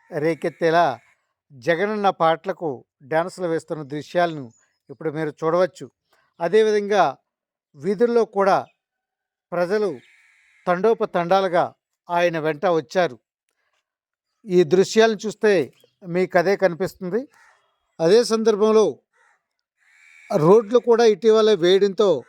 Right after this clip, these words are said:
అక్కడ ఉన్నవారందరూ కూడా ప్రతి ఇంటికి, ఆ, దండలు వేయడం, పువ్వులు చల్లడం, సన్మానాలు చేయడం,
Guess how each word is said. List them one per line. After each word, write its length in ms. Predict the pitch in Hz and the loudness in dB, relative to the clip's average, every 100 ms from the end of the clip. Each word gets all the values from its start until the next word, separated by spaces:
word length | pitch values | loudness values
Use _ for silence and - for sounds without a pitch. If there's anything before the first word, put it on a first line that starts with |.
| _ - | _ -6
అక్కడ 240 | 170 196 180 | -4 0 0
ఉన్నవారందరూ 680 | 170 196 196 175 151 185 | 2 2 2 0 -2 -4
కూడా 220 | 151 165 | 0 0
ప్రతి 360 | 180 202 196 240 | 0 -2 -4 -4
ఇంటికి, 680 | 214 202 214 254 294 233 127 _ _ _ _ _ _ _ _ _ _ - | -6 -4 -4 -4 0 0 -2 _ _ _ _ _ _ _ _ _ _ -4
ఆ, 80 | 165 | -2
దండలు 360 | 147 175 185 | 2 0 0
వేయడం, 360 | 202 190 180 202 | 0 2 2 -2
పువ్వులు 340 | 196 175 180 | -2 -4 -2
చల్లడం, 600 | 175 175 170 165 208 247 - _ _ _ | -2 0 0 0 -2 -6 -12 _ _ _
సన్మానాలు 720 | - 190 190 220 247 247 240 - | -2 0 2 2 2 2 0 2
చేయడం, 380 | 208 196 196 220 | 2 2 0 -4